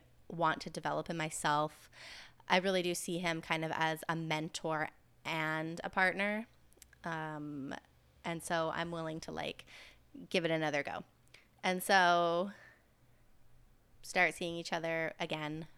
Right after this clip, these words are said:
when he gets back. This is all within, like, five weeks, mind you. This is, this was so lightning that this all happened. It's like, bam, bam, bam. We're together. We're not. We're back. We're not. And anyways, after we started seeing each other again,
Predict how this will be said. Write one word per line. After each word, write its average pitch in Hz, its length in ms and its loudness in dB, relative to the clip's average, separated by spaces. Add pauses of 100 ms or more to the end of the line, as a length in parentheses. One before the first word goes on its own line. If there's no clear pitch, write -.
(100)
when 160 100 -8
he 151 80 -8
gets 156 180 -8
back. 190 300 4
This 294 160 4
is 339 140 4
all 285 180 12
within, 226 320 6
like, 175 280 4
five 131 280 6
weeks, - 320 -6
mind - 300 -4
you. - 120 -8
This - 200 -4
is, 190 140 -6
this 196 260 -4
was 196 120 -2
so 226 600 6 (420)
lightning 165 720 2 (180)
that 180 200 2
this 202 180 6
all 180 220 10
happened. - 480 2
It's - 120 -10
like, - 200 -8
bam, 269 180 8
bam, 196 220 4
bam. 196 260 0 (680)
We're 104 80 2
together. 196 260 6
We're 180 80 6
not. 262 260 10
We're 196 80 8
back. 294 320 12
We're 226 80 6
not. 277 340 12 (960)
And 185 960 4 (420)
anyways, 190 800 6 (460)
after 214 260 6
we 233 80 2
started 196 320 0
seeing 180 180 -2
each - 140 -2
other 180 140 2
again, 180 420 -2